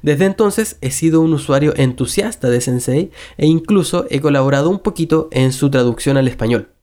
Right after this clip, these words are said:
No voy a entrar mucho en detalles técnicos de cómo creé la plataforma A M K Pro, porque hace un tiempo escribí una explicación muy detallada, que los chicos de WooThemes incluso publicaron en su blog,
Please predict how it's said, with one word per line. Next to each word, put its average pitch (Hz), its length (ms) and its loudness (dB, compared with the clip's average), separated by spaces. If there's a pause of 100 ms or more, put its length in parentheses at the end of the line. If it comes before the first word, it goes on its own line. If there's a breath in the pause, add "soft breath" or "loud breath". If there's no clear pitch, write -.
(600 loud breath)
No 185 120 0
voy 247 120 2
a 233 40 2
entrar 190 300 -2
mucho 185 280 -2
en 180 100 -2
detalles 151 640 0
técnicos 147 540 0
de 135 100 2
cómo 139 200 2
creé 131 200 2
la 127 100 0
plataforma 127 720 0
A 120 140 0
M 131 220 2
K 147 180 -4
Pro, 139 240 -4 (280 loud breath)
porque 170 220 -2
hace 180 120 -2
un 190 80 -2
tiempo 185 200 0
escribí 175 300 2
una 180 120 4
explicación 160 600 -2
muy 165 460 2
detallada, 135 580 -2 (240 soft breath)
que 139 100 0
los 135 140 2
chicos 214 260 0
de 170 140 2
WooThemes 170 580 -2
incluso 156 500 -2
publicaron 151 460 0
en 151 80 0
su 156 140 -4
blog, 160 300 -2